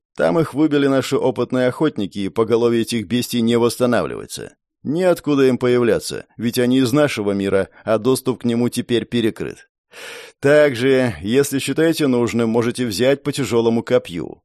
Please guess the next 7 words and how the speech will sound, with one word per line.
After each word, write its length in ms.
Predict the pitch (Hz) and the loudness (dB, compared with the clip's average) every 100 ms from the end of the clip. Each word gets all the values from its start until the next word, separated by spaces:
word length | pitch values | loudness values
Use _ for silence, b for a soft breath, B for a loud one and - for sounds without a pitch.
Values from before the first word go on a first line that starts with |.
| _ | _
Вдруг 380 | 101 127 147 - | -4 0 0 0
пригодится. 760 | 131 120 113 80 - 55 - _ _ _ _ - | 0 2 0 -4 -8 -12 -14 _ _ _ _ -4
И 300 | 107 127 135 | 2 4 4
да, 340 | 143 123 76 | 4 2 -2
если 460 | 67 101 113 110 120 | -4 0 0 0 0
не 120 | 120 | 0
забыли, 560 | 113 123 127 73 - | 2 2 0 -2 -8